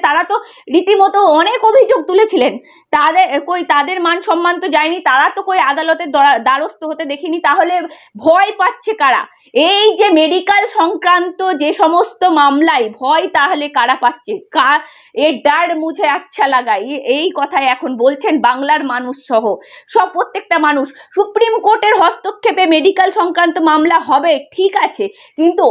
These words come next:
মা-, মাননীয় বিচারপতি অভিজিৎ গঙ্গোপাধ্যায় যে প্রশ্নগুলো তুলেছিল সেগুলো কি সুপ্রিম কোর্ট আজকে খণ্ডন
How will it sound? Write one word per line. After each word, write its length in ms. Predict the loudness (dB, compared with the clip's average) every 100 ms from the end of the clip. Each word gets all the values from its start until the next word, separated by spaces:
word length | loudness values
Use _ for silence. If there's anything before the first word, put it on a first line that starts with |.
| 2
মা-, 320 | 2 4 2 2
মাননীয় 340 | 0 0 -2 -4
বিচারপতি 420 | -2 -2 0 -2 2 4
অভিজিৎ 320 | 2 0 0 2
গঙ্গোপাধ্যায় 600 | 2 2 0 0 0 -2 -2 0
যে 100 | 0 2
প্রশ্নগুলো 520 | 0 0 0 2 2 2
তুলেছিল 340 | 0 2 2 0 -2 -20 -2
সেগুলো 360 | 0 2 2 2 -2
কি 80 | -6 -6
সুপ্রিম 300 | 0 0 2
কোর্ট 120 | 0 0
আজকে 180 | -2 -4 -4
খণ্ডন 380 | 0 2 4